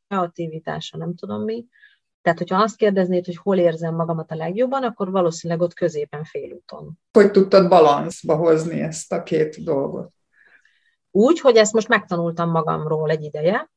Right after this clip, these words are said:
Speaker 1: A pandémia alatt például nem tud-, nem tudtunk színházat csinálni, és akkor sokkal inkább erőtérbe került az életemben ez a brandépítés, vállalkozásfejlesztés vonal.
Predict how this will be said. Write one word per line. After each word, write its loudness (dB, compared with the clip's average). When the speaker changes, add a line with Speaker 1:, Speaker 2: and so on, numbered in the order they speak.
Speaker 1:
A -14
pandémia 4
alatt 2
például -2
nem -2
tud-, -10
nem -2
tudtunk -10
színházat -8
csinálni, -8
és -8
akkor 0
sokkal 0
inkább 0
erőtérbe -2
került -4
az -8
életemben -2
ez -4
a -2
brandépítés, -6
vállalkozásfejlesztés -8
vonal. -10